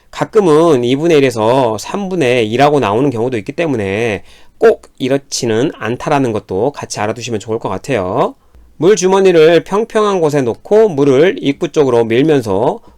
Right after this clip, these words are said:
공기를 제거한다는 거 잘 기억해 두시고 이후에 마개를 잠궈야 되겠죠. 주머니를 거꾸로 들어보아서 물이 새는지도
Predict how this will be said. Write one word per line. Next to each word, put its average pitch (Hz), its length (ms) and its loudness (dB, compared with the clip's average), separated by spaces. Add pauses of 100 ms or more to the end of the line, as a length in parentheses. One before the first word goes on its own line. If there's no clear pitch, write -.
공기를 143 680 0
제거한다는 117 680 -2
거 95 400 -2
잘 104 240 -8
기억해 110 320 -10
두시고 104 640 -4
이후에 113 600 -2
마개를 113 380 -2
잠궈야 117 420 -4
되겠죠. 104 680 -4 (340)
주머니를 165 540 2
거꾸로 202 480 -4
들어보아서 113 600 -2
물이 127 280 -4
새는지도 143 720 -2